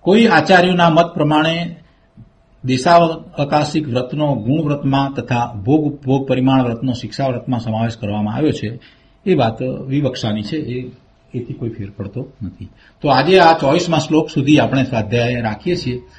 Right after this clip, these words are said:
બાર વ્રત વિશે બીજા ઘણા પુસ્તકોમાં ઘણી બધી વાત કરવામાં આવી છે, ત્યાંથી બધાએ જાતે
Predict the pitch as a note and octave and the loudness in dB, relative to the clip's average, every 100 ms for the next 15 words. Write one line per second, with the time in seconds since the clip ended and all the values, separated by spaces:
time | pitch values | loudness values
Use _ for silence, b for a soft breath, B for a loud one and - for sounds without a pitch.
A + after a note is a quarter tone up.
0 | B B A#2+ C3+ C#3+ C3+ C#3 C#3+ C3+ D#3 | B B 0 2 4 2 0 -2 0 0
1 | C3+ C3 B B B B2+ C3+ A#2 A#2 C#3 | 0 -2 B B B -4 0 0 2 0
2 | C3 - C3+ C3+ B2+ A2+ B2 C#3 B2+ B2 | -2 -4 -6 -2 -2 0 2 2 2 0
3 | A#2 - A2+ A2+ A#2 D3 F3+ B2+ A2 A#2+ | 0 -2 0 2 2 2 0 -2 -2 -4
4 | A2+ C3 A#2+ A2 G2 A#2+ B2 G#2 G2+ - | -4 -2 -2 -4 -2 0 0 -2 -4 -4
5 | B2 G#2 | -6 -6